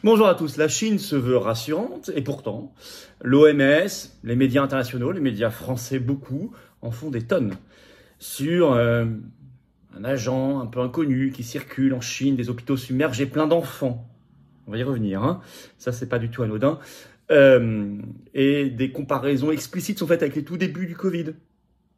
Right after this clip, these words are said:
covid vingt-trois, covid vingt-trois, où l'O M S aurait-elle trouvé sa fameuse et tant recherchée maladie X ? On avait fait des vidéos là-dessus. Elle la cherche. L'O M S en a besoin en ce moment de ce narratif. Elle prépare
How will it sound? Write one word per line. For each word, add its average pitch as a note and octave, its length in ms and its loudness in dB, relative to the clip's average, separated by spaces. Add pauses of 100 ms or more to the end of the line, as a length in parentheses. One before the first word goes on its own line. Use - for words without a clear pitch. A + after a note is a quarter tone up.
(960)
covid G2+ 180 -6
vingt-trois, C3 800 -4 (1000)
covid G2+ 220 -10
vingt-trois, C#3+ 720 -6 (360)
où G#2 160 -6
l'O A2+ 140 0
M A2+ 100 2
S B2+ 180 2
aurait-elle A2 260 -4
trouvé B2 260 -2
sa A#2 140 -6
fameuse A#2+ 500 -2
et G2+ 80 -2
tant B2+ 180 -2
recherchée A#2 540 -4
maladie A#2+ 420 2
X ? - 340 -10
On - 40 -16
avait - 100 -18
fait - 120 -14
des G2+ 100 -8
vidéos G2+ 300 -6
là-dessus. E3 420 -4 (640)
Elle G2+ 100 -12
la G2+ 80 -10
cherche. - 640 -6 (880)
L'O - 100 -16
M G2 100 -10
S G#2 120 -10
en G#2 60 -8
a G#2 60 -8
besoin C#3 260 -2
en D3+ 60 0
ce A#2 80 -6
moment A2+ 120 -2
de G#2 60 -6
ce A#2+ 80 -6
narratif. A2+ 400 -4
Elle A#2 80 -6
prépare A#2+ 500 -2